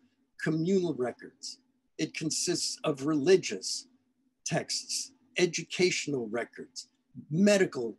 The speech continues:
records. It consists of memoirs, autobiographies, um, uh, literature, poetry, art,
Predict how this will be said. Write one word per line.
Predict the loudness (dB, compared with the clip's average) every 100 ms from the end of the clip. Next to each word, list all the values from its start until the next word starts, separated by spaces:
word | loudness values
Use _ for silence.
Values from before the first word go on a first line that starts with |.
| -8
records. | -8 -8 -16 -18 -18 -18 _
It | -8 -4
consists | -4 -4 0 0 0 -2
of | -4 -6 _ _ -8
memoirs, | -2 2 4 4 0 -2 -10 -10 -10 -12 _ _
autobiographies, | -2 2 2 2 2 2 2 0 -4 -8 -10 -12 -10 -10 -10 _ _ _ _ _
um, | -2 0 0 0 -4 -8 _ _ _ _ _ _
uh, | -2 -2 -2 -6
literature, | 2 4 4 2 -4 -4 -4 -4 -6 _ _ _ _ _ _ _ _
poetry, | 2 4 4 0 -4 -10 -10 -12 _ _ _ _ _ _ _ _ _ _ 2
art, | 4 4 0 -8